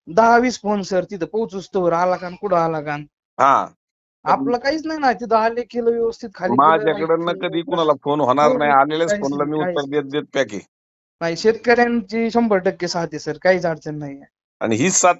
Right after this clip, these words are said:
Speaker 2: पाहिजे मला, कारण जो
Speaker 1: हो,
Speaker 2: काबाड
Speaker 1: हो.
Speaker 2: कष्ट करतोय त्यालाच मला न्याय द्यायचा आहे.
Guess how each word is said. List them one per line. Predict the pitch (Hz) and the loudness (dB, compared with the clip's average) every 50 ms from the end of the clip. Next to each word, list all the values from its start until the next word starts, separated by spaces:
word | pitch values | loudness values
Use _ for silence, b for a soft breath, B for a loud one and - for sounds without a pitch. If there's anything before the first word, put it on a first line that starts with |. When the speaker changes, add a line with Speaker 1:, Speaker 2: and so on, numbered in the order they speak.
| _ - | _ 0
Speaker 2:
पाहिजे | 180 175 156 139 135 | 0 0 0 -2 -4
मला, | 131 135 143 147 | -4 -2 -2 -2
कारण | 147 151 156 165 160 170 | -2 -2 -2 -2 -2 -2
जो | 185 185 | -2 -2
Speaker 1:
हो, | 175 | 0
Speaker 2:
काबाड | 165 151 151 175 165 160 | 0 0 2 2 2 0
Speaker 1:
हो. | 156 | 0
Speaker 2:
कष्ट | 156 160 - _ 143 | -4 -6 -6 _ -14
करतोय | 135 131 151 143 135 - 143 123 107 95 - b b b _ _ _ _ _ _ | -8 -6 -6 -6 -4 -2 -2 0 -2 -2 -8 b b b _ _ _ _ _ _
त्यालाच | 139 147 160 180 185 175 - | 0 2 4 2 2 2 2
मला | 185 180 175 175 170 | 2 2 4 4 2
न्याय | 170 170 156 | 2 2 2
द्यायचा | 139 135 127 113 95 98 | 2 0 0 0 -2 -4
आहे. | 92 - | -6 -6